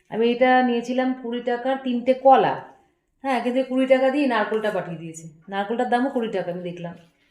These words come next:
তো আর কি করবো, কমপ্লেনও করিনি আর চেঞ্জও করিনি, যাকে কলা এত এখান থেকেও পাওয়া যায়। তো যাই হোক, এটা আর ফেরত দেওয়ার কোনো মানে নেই, পরে কলা নেব। আর শুধু একটা কলা আবার নেওয়া যায় না, তারপর সার্ভিস চার্জ লাগে। মোটামুটি পাঁচশো টাকার নিচে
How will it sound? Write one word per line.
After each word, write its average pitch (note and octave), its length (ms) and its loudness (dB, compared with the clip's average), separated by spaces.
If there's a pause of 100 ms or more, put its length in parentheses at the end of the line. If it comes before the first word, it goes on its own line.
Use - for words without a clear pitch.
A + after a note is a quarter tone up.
(140)
তো F4+ 80 2
আর E4 220 4
কি C#4+ 80 -2
করবো, E3+ 400 -6 (240)
কমপ্লেনও F3+ 400 -6
করিনি G3 320 -4
আর F#3 60 -10
চেঞ্জও F3 320 -10
করিনি, F3+ 320 -12 (520)
যাকে A#3 200 -12
কলা F#3+ 300 -8
এত - 260 -8
এখান F3 360 -10
থেকেও E3+ 260 -14
পাওয়া E3 200 -8
যায়। E3 200 -12 (260)
তো C#4+ 80 -8
যাই D#4 240 4
হোক, D4+ 300 0
এটা G3+ 160 -2
আর A3+ 80 0
ফেরত G3+ 220 0
দেওয়ার F#3+ 200 -2
কোনো F#3+ 140 -8
মানে F3 200 -4
নেই, A3+ 160 -6
পরে F#3+ 260 -2
কলা F3+ 420 0
নেব। F3+ 360 -6
আর F3+ 80 -8
শুধু G#3 240 -4
একটা G3+ 240 0
কলা F#3 260 -2
আবার F3+ 160 -2
নেওয়া F3 200 -4
যায় F3 260 -4
না, A3+ 220 -12
তারপর F3+ 220 -10
সার্ভিস E3+ 420 -8
চার্জ D#3 220 -10
লাগে। D3 200 -16
মোটামুটি F#3+ 400 -12
পাঁচশো G3 340 -6
টাকার G3 260 -8
নিচে G3+ 380 -10